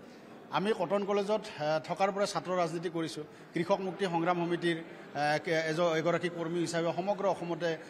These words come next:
গণ আন্দোলনৰ আমি নেতৃত্ব দিয়াৰ সৌভাগ্য হৈছিলে। গতিকে আমাক লৈ চৰ্চা হ'ব, থাকিব। কিছুমানে নেতিবাচক চৰ্চা কৰিব, কিছুমানে ইতিবাচক চৰ্চা কৰিব। কিন্তু এটা কথা খাটাং যে আমি ৰাজহুৱা জীৱনত থকা এই সময়খিনিত আমি সততাৰ ক্ষেত্ৰত কেতিয়াও আপোচ কৰা নাই।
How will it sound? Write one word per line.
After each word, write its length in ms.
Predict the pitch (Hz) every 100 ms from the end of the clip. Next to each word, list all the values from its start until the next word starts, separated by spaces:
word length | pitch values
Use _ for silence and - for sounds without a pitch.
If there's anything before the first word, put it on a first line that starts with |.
| -
গণ 160 | 139 160
আন্দোলনৰ 520 | 180 175 180 175 180
আমি 240 | 147 156 165
নেতৃত্ব 400 | 143 156 151 170
দিয়াৰ 180 | 180
সৌভাগ্য 360 | 175 165 160 170
হৈছিলে। 340 | 156 147 147 139 - -
গতিকে 200 | 226 311
আমাক 300 | 285 247 285
লৈ 80 | 294
চৰ্চা 380 | 277 247 - 262
হ'ব, 220 | 226 269
থাকিব। 340 | 262 - 262 226 - - - -
কিছুমানে 360 | 202 214 214
নেতিবাচক 420 | 185 156 190 185 202
চৰ্চা 220 | 202 185 196
কৰিব, 300 | 190 180 180
কিছুমানে 360 | 139 147 151 156
ইতিবাচক 380 | 147 175 165 180
চৰ্চা 280 | 185 170 175
কৰিব। 220 | 170 165 170 - - - -
কিন্তু 180 | 294 349
এটা 220 | 175 226
কথা 200 | 240 233
খাটাং 300 | - 160 135 143 - - - -
যে 80 |
আমি 240 | 285 220 262
ৰাজহুৱা 480 | 160 156 196 226 247
জীৱনত 400 | 170 160 196 214
থকা 220 | 214 214 233
এই 120 | 196 196
সময়খিনিত 480 | 139 175 156 120 - - - -
আমি 200 | 185 269 247
সততাৰ 420 | 214 208 233 285 285
ক্ষেত্ৰত 300 | 285 330 302
কেতিয়াও 280 | 226 233 294
আপোচ 320 | 151 160 151
কৰা 200 | 147 120
নাই। 140 | 107